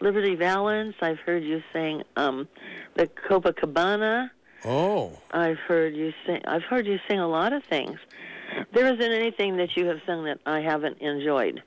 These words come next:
Speaker 2: Really?
Speaker 1: You have a vo-, a good voice. You can carry a tune.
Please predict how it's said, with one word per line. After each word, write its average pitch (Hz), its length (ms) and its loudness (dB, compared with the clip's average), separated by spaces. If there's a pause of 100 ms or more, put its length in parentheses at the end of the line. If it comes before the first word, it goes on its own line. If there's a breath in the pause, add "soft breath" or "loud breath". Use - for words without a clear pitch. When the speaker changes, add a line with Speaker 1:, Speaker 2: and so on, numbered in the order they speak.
(600)
Speaker 2:
Really? 127 540 0 (380)
Speaker 1:
You 214 140 4
have 214 200 2
a 208 120 2 (120)
vo-, 202 180 0
a 180 160 2
good 208 220 2
voice. 226 480 0 (240)
You 185 180 0
can 180 160 -2
carry 175 320 2
a 165 60 0
tune. 208 680 0